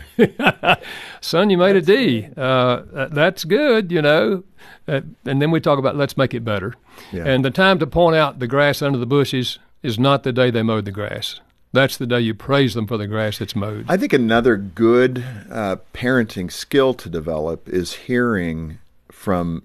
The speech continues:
Speaker 2: your child's perspective. What is your child gonna hear when you say you missed the grass under the bushes,
Speaker 1: Yeah.
Speaker 2: right?
Speaker 1: Yeah.
Speaker 2: If you can empathize with that a little bit. That might
Speaker 1: Yeah.
Speaker 2: dial down that perfection that we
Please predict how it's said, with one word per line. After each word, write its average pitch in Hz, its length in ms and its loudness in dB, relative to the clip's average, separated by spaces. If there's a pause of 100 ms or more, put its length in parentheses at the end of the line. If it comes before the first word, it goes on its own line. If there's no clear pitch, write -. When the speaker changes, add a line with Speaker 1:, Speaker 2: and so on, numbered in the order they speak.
Speaker 2:
your 92 180 -4
child's 92 460 -4
perspective. - 720 -8 (600)
What 107 160 2
is 110 100 -2
your 107 80 -4
child 123 380 -2
gonna 85 180 -6
hear 80 220 -6
when 78 120 -6
you 80 60 -8
say 85 220 -4
you 85 140 -2
missed 92 280 -4
the 95 80 -2
grass 85 340 -2
under 82 220 -6
the 78 80 -8
bushes, 82 640 -6
Speaker 1:
Yeah. 78 80 -14 (260)
Speaker 2:
right? 87 320 0
Speaker 1:
Yeah. 92 80 -2
Speaker 2:
If 90 140 -6
you 104 80 0
can 85 340 -4 (440)
empathize 80 600 -2
with 80 180 -8
that 78 160 -4
a - 20 -6
little 76 140 -4
bit. 80 180 -4
That 82 160 -4
might 95 380 -4
Speaker 1:
Yeah. 92 60 -8
Speaker 2:
dial 82 300 -2
down 82 320 -4
that 78 220 -8
perfection 85 640 -4
that 78 180 -8
we 87 220 -4